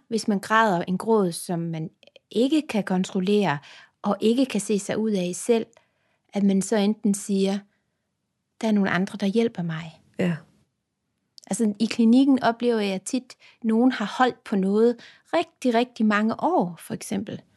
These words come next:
Speaker 2: Mm.
Speaker 1: Og børnene går for eksempel ikke ud af huset og leger med andre børn, fordi de skal jo være hjemme og passe på i gåseøjne.
Speaker 2: Mm.
Speaker 1: Og, men lige så snart vi begynder at sige,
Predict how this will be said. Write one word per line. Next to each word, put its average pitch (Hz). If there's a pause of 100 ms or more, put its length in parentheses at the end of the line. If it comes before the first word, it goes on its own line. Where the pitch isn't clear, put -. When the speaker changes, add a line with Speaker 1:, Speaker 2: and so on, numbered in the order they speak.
Speaker 2:
Mm. 180 (880)
Speaker 1:
Og -
børnene 214 (180)
går 214
for -
eksempel 190
ikke 202
ud 285
af 208
huset 247
og -
leger 208
med 214
andre 208
børn, 208
fordi 233
de 254
skal 247
jo 208
være 214
hjemme 214
og 233
passe 202
på 240
i -
gåseøjne. 190 (640)
Speaker 2:
Mm. 180 (360)
Speaker 1:
Og, 254
men 247
lige 302
så 302
snart 269
vi 226
begynder 233
at 190
sige, 247